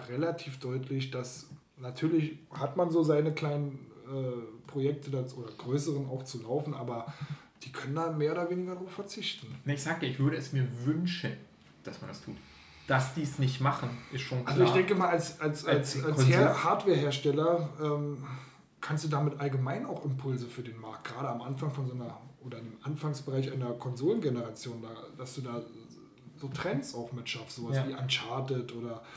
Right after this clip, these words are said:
Speaker 1: oder Gears of
Speaker 2: Weil
Speaker 1: War.
Speaker 2: man
Speaker 1: Das hat
Speaker 2: könnte
Speaker 1: sich
Speaker 2: auch,
Speaker 1: ja, ähm,
Speaker 2: das hatten wir am letzten Podcast ja auch, wenn ich auf der Suche bin nach dem einen Spiel,
Speaker 1: Ja.
Speaker 2: was zum Beispiel neue Impulse bringt oder neues Gameplay, wo die Leute dann doch drauf abfahren, warum auch immer.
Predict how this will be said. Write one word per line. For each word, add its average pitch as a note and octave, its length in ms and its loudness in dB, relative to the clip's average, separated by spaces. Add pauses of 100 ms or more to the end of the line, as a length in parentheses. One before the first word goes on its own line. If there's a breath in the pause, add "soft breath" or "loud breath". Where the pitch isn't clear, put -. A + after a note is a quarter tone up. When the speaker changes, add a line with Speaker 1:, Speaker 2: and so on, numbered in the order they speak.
(280 loud breath)
Speaker 1:
oder B2+ 140 -2
Gears C#3 340 0
of C3 180 -2
Speaker 2:
Weil C3 120 12
Speaker 1:
War. C#3 100 12
Speaker 2:
man C#3 80 8
Speaker 1:
Das C3 80 6
hat D#3+ 60 8 (100)
Speaker 2:
könnte E3+ 140 8
Speaker 1:
sich E3+ 100 8
Speaker 2:
auch, - 20 8
Speaker 1:
ja, D3+ 280 4
ähm, D3+ 260 2 (100)
Speaker 2:
das C3 160 -2
hatten C#3+ 160 0
wir D3 80 2
am B2+ 80 4
letzten C#3 360 0
Podcast - 520 -8
ja B2+ 100 -4
auch, - 200 -4 (100)
wenn C#3+ 160 2
ich F3 100 -2
auf D3 120 -4
der C#3 120 -2
Suche E3+ 260 0
bin B2+ 160 -2
nach B2 220 -8
dem F3+ 460 -4
einen F3+ 400 -4
Spiel, - 460 -10 (640 soft breath)
Speaker 1:
Ja. C#3 280 -8 (240)
Speaker 2:
was - 220 -6
zum C#3 120 -2
Beispiel C3 300 0
neue B2+ 280 0
Impulse E3+ 540 -2
bringt C#3 320 -4
oder B2+ 220 -2
neues B2+ 300 -2
Gameplay, D3+ 480 -2
wo C3 60 0
die C3 80 0
Leute C3+ 260 -2
dann B2+ 160 -2
doch F3+ 180 -2
drauf - 260 -8
abfahren, A2 420 -12
warum B2 240 -6
auch A#2+ 160 -10
immer. C3 240 -2